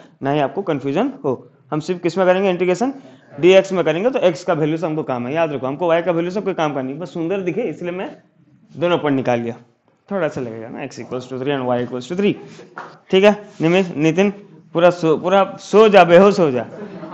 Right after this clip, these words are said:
दोनों बैठे बैठे पूरा हाँ पे हाय, हाय पे हाय। इनका देख के मेरे को नींद लगने लगा। मैं तो चद्दर बिछा के सो जाऊं थोड़ा देर, उठूंगा फिर पढ़ा दूंगा ना। नहीं, फिर record ज्यादा हो जाएगा ना, मुझे इतना upload होना मुश्किल है, इसलिए सो नहीं रहा हूं।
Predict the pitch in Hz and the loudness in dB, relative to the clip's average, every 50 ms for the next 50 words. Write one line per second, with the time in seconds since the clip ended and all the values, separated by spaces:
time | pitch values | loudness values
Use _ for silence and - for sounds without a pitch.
0 | - - - 127 175 190 196 214 226 214 180 185 185 175 214 214 214 208 202 202 | -14 -14 -4 0 2 2 4 4 2 4 6 4 4 6 4 4 4 4 2 2
1 | 214 202 208 208 202 175 156 156 175 190 208 208 202 208 202 170 180 185 196 202 | 0 0 2 0 0 0 0 -2 0 0 0 -2 -2 -2 -2 0 0 0 0 0
2 | 196 170 165 170 185 208 196 196 180 156 165 160 139 120 107 - - - - - | 0 0 2 2 2 2 4 2 2 4 4 2 2 0 -2 -8 -18 -20 -20 -20
3 | - _ - - - - _ _ - - - - _ - 415 494 494 _ _ 453 | -20 _ -20 -20 -20 -20 _ _ -20 -20 -20 -20 _ -20 -20 -20 -20 _ _ -20
4 | 427 - - - 480 - 440 427 - - - _ _ _ _ _ _ _ _ _ | -20 -20 -20 -20 -20 -20 -20 -20 -20 -20 -20 _ _ _ _ _ _ _ _ _
5 | - 190 190 202 202 202 208 202 202 214 208 196 196 208 202 220 208 190 180 175 | -10 -6 0 0 0 0 0 -2 -2 -2 -2 0 0 0 0 -2 -2 -2 -2 -2
6 | 165 147 143 139 131 131 139 143 151 165 165 170 175 165 - 175 165 196 202 196 | -2 -2 -2 -2 -2 -4 -4 -4 -6 -8 -8 -8 -8 -4 -4 -4 -4 -4 -4 -2
7 | 196 196 185 185 170 196 190 185 180 175 170 165 160 160 156 160 156 156 151 170 | -2 -2 -4 -4 -4 0 2 2 2 2 2 0 0 0 -2 -2 -2 -4 -4 -4
8 | 175 180 170 156 156 151 143 143 131 131 127 127 123 117 120 147 165 151 127 - | -6 -6 -6 -6 -6 -6 -6 -6 -6 -6 -8 -8 -10 -10 -10 -10 -10 -12 -12 -16
9 | _ _ 151 165 180 185 180 196 185 170 160 - 147 165 175 185 190 190 180 180 | _ _ -14 -12 -12 -8 -6 -6 -6 -6 -8 -10 -8 -6 -2 -2 -2 -2 0 -2
10 | 175 175 180 175 165 160 156 151 156 160 170 160 147 151 160 156 151 143 156 156 | 0 0 0 -2 0 -2 -2 -4 -4 -6 -8 -10 -10 -8 -8 -8 -8 -6 -6 -8
11 | 151 147 151 156 151 151 147 143 139 139 135 135 - 135 135 135 135 151 156 147 | -6 -4 -6 -6 -4 -4 -4 -4 -6 -6 -8 -8 -10 -8 -8 -8 -8 -8 -8 -6
12 | 147 165 160 151 139 135 123 120 120 | -6 -4 -4 -4 -4 -4 -6 -8 -10